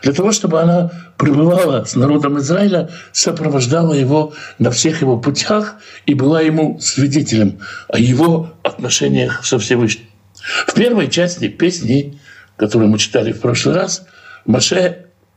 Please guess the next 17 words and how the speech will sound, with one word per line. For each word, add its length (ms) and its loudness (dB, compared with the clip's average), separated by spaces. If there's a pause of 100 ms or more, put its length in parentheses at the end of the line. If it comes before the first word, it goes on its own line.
(120)
говорил 580 0
о 60 0
том, 200 -2
что 180 -2
Всевышний 680 0 (500)
знал 580 0
заранее 580 0
все, 220 -2
что 200 -2
может 280 -2
случиться 420 -4
с 80 -12
народом 360 0
Израиля 440 0 (280)
в 120 2
мельчайших 800 0 (240)
деталях. 680 -4